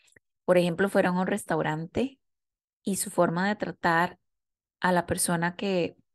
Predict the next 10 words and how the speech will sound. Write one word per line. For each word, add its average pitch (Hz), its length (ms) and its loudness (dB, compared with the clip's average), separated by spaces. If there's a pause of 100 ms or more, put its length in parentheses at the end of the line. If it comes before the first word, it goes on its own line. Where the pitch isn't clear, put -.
(840)
que 190 60 0
trabaja 170 320 2
en 180 60 0
el 196 80 -2
restaurante 170 840 -2 (380)
fue - 420 0
concha 220 840 0 (640)
o - 140 -2
fue 175 960 0 (1200)
fría 202 840 2